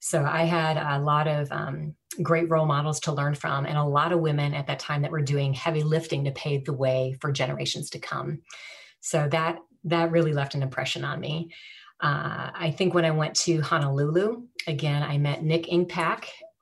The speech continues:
at Palomino Bar in Minneapolis. We had a two-hour <laughs> conversation and he convinced me to move halfway around the world and, and pack up my home and leave my job and have my husband leave his practice and go to Honolulu. And, um,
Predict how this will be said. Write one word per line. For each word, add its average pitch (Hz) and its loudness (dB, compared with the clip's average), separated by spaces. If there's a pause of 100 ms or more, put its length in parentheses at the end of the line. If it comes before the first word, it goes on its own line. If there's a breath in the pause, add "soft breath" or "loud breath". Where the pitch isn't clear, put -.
at 139 -2
Palomino 190 -2
Bar 151 2
in 160 0
Minneapolis. 147 -2
We 180 2
had 143 0
a 143 -2
two-hour 165 -2
<laughs> - -
conversation 160 0 (360 loud breath)
and 196 2
he 208 4
convinced 262 0
me 277 -4
to 262 0
move 254 0
halfway 185 -2
around 175 0
the 180 0
world 165 0 (260)
and, 151 -2
and 156 0
pack 165 -4
up 170 2 (140)
my 170 2
home 165 6
and 151 -2
leave 160 -4
my 165 0
job 165 0
and 143 -2 (200)
have 147 -4
my 143 -2
husband 170 2
leave 165 2
his 151 -4
practice 165 -2
and 156 -4
go 165 4
to 147 2
Honolulu. 151 2 (520 loud breath)
And, 147 2
um, 156 -2